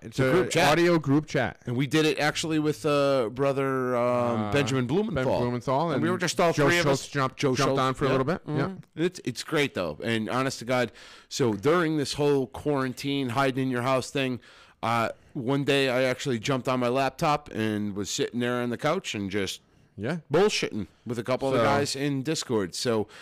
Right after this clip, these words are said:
Speaker 2: if you're missing Lodge, 'cause I know a lot of you are, and I'm missing Lodge too. Uh, luckily, I got this hooligan and the other hooligan to come up here and play with.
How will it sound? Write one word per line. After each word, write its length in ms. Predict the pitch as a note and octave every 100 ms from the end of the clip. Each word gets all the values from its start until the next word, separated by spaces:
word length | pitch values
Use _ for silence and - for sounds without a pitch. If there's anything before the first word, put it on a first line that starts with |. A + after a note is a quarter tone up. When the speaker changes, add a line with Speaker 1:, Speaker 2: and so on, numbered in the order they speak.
| - -
Speaker 2:
if 140 | A2+
you're 140 | C#3+ G#3+
missing 360 | F#3+ G3 F#3 C#3
Lodge, 360 | C#3+ D3 C#3+
'cause 160 | - G#2
I 220 | G2+ E2
know 500 | F2 B2 D#3 D3 C#3+
a 20 |
lot 260 | G#2 A#2+ A2+
of 80 | G#2
you 140 | G2+
are, 200 | F#2 C2+
and 180 | D2+ G#2
I'm 200 | A2+ A2
missing 280 | G#2 G2 F#2
Lodge 380 | F#2+ F2 -
too. 320 | - G2 F2 - _ _ _ -
Uh, 240 | F2 E2+
luckily, 360 | F#2 G#2+ G#2+ G#2
I 100 | G2+
got 160 | G#2
this 140 | G2 -
hooligan 500 | A2+ G2 F#2 F#2+ F#2+
and 160 | F#2
the 80 | F#2
other 160 | G2+ D#2+
hooligan 400 | G2 F2+ F2+ F#2
to 80 | F2+
come 160 | G2+
up 120 | F2
here 140 | G2 F2
and 120 | D#2
play 220 | - F2
with. 220 | F2 F#2